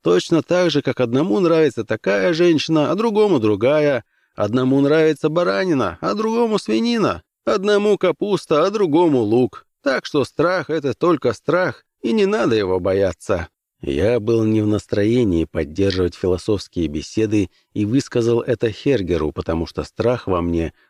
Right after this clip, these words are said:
очень быстро уступал место злости. На это Хергер опять рассмеялся мне в лицо и напомнил: «Благодари Аллаха, что он определил место смерти в конце жизни, а не в начале». Я довольно резко заметил ему,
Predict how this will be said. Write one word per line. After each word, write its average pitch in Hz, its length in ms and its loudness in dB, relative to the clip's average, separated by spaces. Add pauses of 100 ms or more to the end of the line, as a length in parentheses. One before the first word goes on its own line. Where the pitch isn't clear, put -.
очень 78 400 -4
быстро 104 400 -2
уступал 90 540 -4
место 90 340 -2
злости. 101 680 -2 (340)
На 73 200 -4
это 120 300 -2
Хергер 113 480 -2
опять 113 340 -4
рассмеялся 90 640 -2
мне 85 200 0
в 80 40 -4
лицо 87 360 -2
и 123 120 -4
напомнил: 80 720 -2 (680)
«Благодари 180 580 2
Аллаха, 175 600 0
что 143 240 0
он 185 160 2
определил 135 600 2
место 147 380 0
смерти 165 420 0
в - 80 -8
конце 160 480 0
жизни, 113 500 0
а 160 140 -2
не 160 120 4
в 156 60 2
начале». 95 640 -2 (380)
Я 78 260 -2
довольно 80 480 -2
резко 87 340 -2
заметил 80 520 -2
ему, 80 360 -2